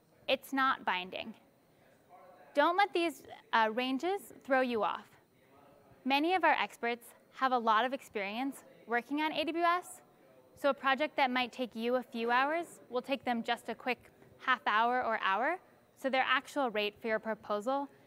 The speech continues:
may be quite a bit lower. But on average, our hourly rates as posted by experts is between a hundred and a hundred and seventy-five dollars an hour.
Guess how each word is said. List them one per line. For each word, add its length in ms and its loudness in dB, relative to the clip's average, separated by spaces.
may 120 0
be 120 -6
quite 220 0
a 20 -6
bit 200 -6
lower. 280 -8
But 120 2
on 200 4
average, 500 -4
our 220 2
hourly 380 2
rates 300 -4
as 180 -6
posted 400 -8
by 180 0
experts 600 -8
is 60 -12
between 280 -4
a 140 0
hundred 180 -2
and 100 4
a 40 -2
hundred 300 2
and 160 -2
seventy-five 560 -2
dollars 400 -4
an 100 -12
hour. 300 -10